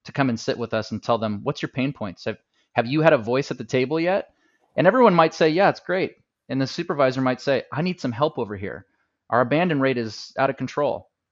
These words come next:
Our technical account team will be able to do short, quick sprints with them, anywhere between four,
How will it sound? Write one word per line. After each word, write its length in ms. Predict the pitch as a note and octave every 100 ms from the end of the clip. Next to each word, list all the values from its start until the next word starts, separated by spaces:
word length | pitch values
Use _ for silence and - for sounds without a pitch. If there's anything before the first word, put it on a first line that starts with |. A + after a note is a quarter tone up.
| -
Our 120 | C3+
technical 480 | - B3+ E4+ G#3+ D#3
account 360 | A#2 C#3 C#3 -
team 220 | A2+ A2
will 100 | G#2+
be 200 | G#2+ A#2+
able 180 | A#2 A2
to 80 |
do 160 | G#2+ G#2+
short, 440 | G#2+ - C#3+ -
quick 280 | - C#3 C3
sprints 480 | - - C3 B2 -
with 260 | G#2 A#2+ -
them, 280 | A2+ G#2+ A2+
anywhere 280 | B2 A#2
between 500 | A2 A2+ - G#2+ G#2+ - _ _ _
four, 560 | - A#2 A#2+ A#2 A#2